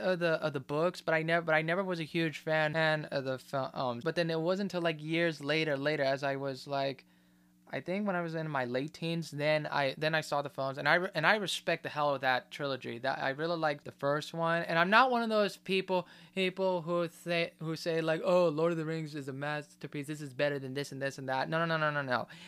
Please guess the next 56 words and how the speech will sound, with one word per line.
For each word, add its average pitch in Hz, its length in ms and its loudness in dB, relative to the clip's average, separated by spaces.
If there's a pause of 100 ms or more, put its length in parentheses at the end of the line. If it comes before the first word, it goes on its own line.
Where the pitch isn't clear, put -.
(120)
I 147 120 6
respect 202 460 2
the 160 40 -6
trilogy. 127 800 -4
I 139 120 -2
just 170 180 -8
wasn't 165 280 -2
a 143 100 -4
huge 147 360 -8
fan, 151 180 2
but 147 120 2
I 147 80 6
do 165 160 2
respect, 165 500 0
like, 151 160 -2
the 139 80 -4
lore, 143 400 2
and 139 160 0
I 139 120 2
get 151 200 2
why 143 320 4
those 131 240 -6
films 131 680 -6
are 151 120 12
famous. 135 640 -2 (500)
But 170 200 4
the 165 80 -2
Lord 190 240 4
of 247 80 -2
the 214 80 2
Rings, 208 600 -2
they're, 202 480 0
they're 208 280 0
great. 196 300 0 (140)
They're 180 200 2
great. 156 380 2
Hey, 185 260 -2
if 131 160 -4
you, 151 80 -8
if 143 160 -6
you 147 240 -4
haven't 170 300 0
seen 175 280 -2
the 160 80 -4
films, 156 300 -4
go 156 100 0
watch 151 400 2
them. 160 180 -6
Or 139 120 -2
if 127 100 -8
you're 143 120 -6
a - 20 -10
fan 147 200 -4
of 147 60 -4
the 143 80 -6
bu-, 151 240 -2